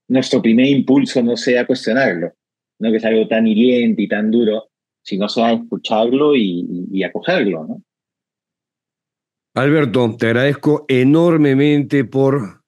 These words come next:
Speaker 2: tu tiempo. Te debo haber dejado extenuado, pero, este,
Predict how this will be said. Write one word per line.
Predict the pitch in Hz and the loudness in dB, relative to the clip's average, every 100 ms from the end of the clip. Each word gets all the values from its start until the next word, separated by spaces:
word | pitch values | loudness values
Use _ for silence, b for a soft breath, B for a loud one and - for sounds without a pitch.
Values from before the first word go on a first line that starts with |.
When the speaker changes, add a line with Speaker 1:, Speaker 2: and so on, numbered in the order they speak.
| _ | _
Speaker 2:
tu | 104 | -4
tiempo. | 85 131 127 113 110 139 120 | 2 2 4 2 2 0 -2
Te | 92 | 0
debo | 95 107 110 107 | 2 4 4 2
haber | 95 78 87 101 | -2 -4 -2 0
dejado | 104 107 117 110 - | 0 0 0 0 -2
extenuado, | 87 - 98 95 117 113 113 131 | -6 -2 0 2 2 2 0 0
pero, | 98 90 85 | 2 2 2
este, | 80 78 - 90 82 80 | 0 -4 -6 -2 0 0